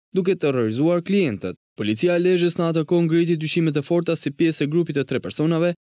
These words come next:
ishte Ramazan Raja, Rohan Brahimi dhe Alessio Dubrozin. Të tre,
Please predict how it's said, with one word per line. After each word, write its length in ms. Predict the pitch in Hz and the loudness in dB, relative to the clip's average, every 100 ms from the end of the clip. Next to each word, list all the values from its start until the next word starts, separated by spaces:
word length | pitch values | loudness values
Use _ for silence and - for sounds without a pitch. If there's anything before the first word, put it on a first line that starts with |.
| - | -4
ishte 260 | 139 143 | -2 0
Ramazan 380 | 127 113 107 101 | 0 0 -2 -2
Raja, 380 | 135 170 170 165 - - | 0 0 0 -2 -8 -6
Rohan 300 | 135 143 123 | -2 0 0
Brahimi 500 | 95 113 156 180 185 - _ - | -2 0 2 2 0 -2 _ -6
dhe 80 | |
Alessio 500 | 98 101 151 175 170 | -2 0 2 0 0
Dubrozin. 580 | 165 175 156 110 98 85 - _ - | -2 0 0 0 -2 -6 -10 _ -6
Të 80 | - | -2
tre, 180 | 139 | 0